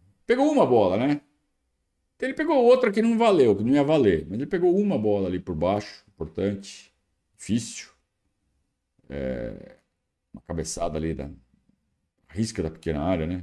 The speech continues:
Perigosa, no comecinho do segundo tempo. Acho que foi a, o lance mais perigoso dos que valeriam, né? Um lance logo de, de bola aérea, né? Logo no começo do segundo tempo. Então, nota seis e meio para o Everton.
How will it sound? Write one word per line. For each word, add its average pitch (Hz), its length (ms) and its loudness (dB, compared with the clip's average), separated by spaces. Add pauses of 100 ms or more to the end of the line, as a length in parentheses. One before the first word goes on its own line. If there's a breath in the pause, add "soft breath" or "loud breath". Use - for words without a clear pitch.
(220)
Perigosa, 85 640 -2
no 67 160 -20
comecinho 85 400 -6
do 82 60 -10
segundo 78 260 -8
tempo. 95 340 -8
Acho 87 120 -14
que - 80 -20
foi 85 260 -4
a, 65 80 -10 (640)
o 127 80 -8
lance 143 260 -6
mais 123 240 -2
perigoso 127 480 4
dos 127 200 -2
que 143 160 2
valeriam, 101 840 2
né? 113 320 -6 (1040)
Um 82 120 -8
lance 92 220 -6
logo 90 400 -4
de, 69 120 -12
de - 260 -12
bola 92 300 2
aérea, 90 240 2
né? 87 120 -4
Logo 113 200 -6
no 107 100 -4
começo 95 340 -6
do 80 60 -10
segundo 90 360 -8
tempo. 71 340 -14 (500)
Então, 180 220 -6
nota 143 440 0
seis 131 440 2
e 127 80 0
meio 98 340 4
para 80 240 -2
o 78 100 0
Everton. 71 440 -6